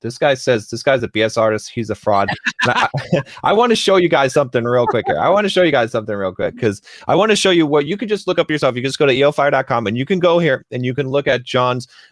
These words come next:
Speaker 1: monthly income reports from every single year, okay, from every single month, okay,
Speaker 2: Pretty
Speaker 1: all the
Speaker 2: much.
Speaker 1: way back to, to the beginning. And you can see exactly how he made his money.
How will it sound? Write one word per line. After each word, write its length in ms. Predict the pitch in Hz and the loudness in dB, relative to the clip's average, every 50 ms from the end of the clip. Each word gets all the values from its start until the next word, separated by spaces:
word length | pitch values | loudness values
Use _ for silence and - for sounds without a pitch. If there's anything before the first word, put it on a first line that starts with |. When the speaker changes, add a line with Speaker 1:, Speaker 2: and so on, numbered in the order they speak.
| _ - | _ -18
Speaker 1:
monthly 480 | - - - - 143 170 - - 190 175 | -10 -4 -2 -2 -2 -2 0 0 0 2
income 360 | 170 160 160 156 160 147 127 | 2 -2 -2 -2 -2 -2 0
reports 360 | 113 101 - - 98 92 - | -2 -4 -4 -4 -4 -4 -4
from 180 | - - 110 101 - | -4 -6 -6 -6 -2
every 260 | - 123 127 127 151 156 | 0 0 0 0 0 -2
single 360 | - - 156 151 147 143 131 | -4 -4 -2 0 0 0 0
year, 440 | 127 127 127 123 110 95 101 107 - _ _ - | 0 0 0 2 2 0 -2 -2 -6 _ _ -8
okay, 160 | 104 110 107 | -4 -4 -2
from 160 | 104 139 135 | -2 0 0
every 140 | 147 185 196 | 0 0 0
single 180 | 196 202 180 175 | 0 0 0 0
month, 360 | 156 147 139 107 113 - _ _ _ _ - | 0 0 0 -2 -2 -6 _ _ _ _ -8
okay, 220 | 107 107 127 135 139 | -4 -2 0 0 0
Speaker 2:
Pretty 140 | - 127 | 2 2
Speaker 1:
all 120 | 139 170 185 | 2 2 4
the 60 | 196 | 4
Speaker 2:
much. 40 | 185 | 2
Speaker 1:
way 80 | 180 170 | 2 2
back 360 | 165 156 143 147 - - - _ - 123 - _ _ _ | 0 0 -2 -2 -6 -8 -14 _ -20 -20 -20 _ _ _
to, 240 | - 151 131 127 127 | -8 -6 -4 -4 -4
to 140 | 123 - 143 | -6 -6 -6
the 80 | 127 | -6
beginning. 480 | 120 131 127 - 156 139 107 92 101 - _ - - - _ _ | -4 -4 -2 -2 0 0 0 -2 -4 -8 _ -20 -20 -20 _ _
And 140 | - 143 147 | -4 -2 0
you 100 | 139 170 | 0 0
can 140 | 170 208 190 | 0 0 -2
see 180 | - - 170 156 | -2 -2 -2 0
exactly 880 | 139 135 131 123 117 127 131 131 156 - - 147 - 101 82 78 - _ _ | 0 -2 -4 -4 -2 0 0 0 -2 -2 -4 -2 -2 -2 -2 -4 -8 _ _
how 320 | - - - 135 127 127 131 | -16 -8 -4 -2 -2 -2 -2
he 180 | 127 131 135 | -4 -6 -8
made 260 | 120 110 107 107 104 | -6 -6 -6 -6 -6
his 220 | 110 101 90 82 - | -8 -10 -10 -10 -10
money. 360 | 87 85 82 73 - - - | -10 -10 -10 -10 -12 -16 -14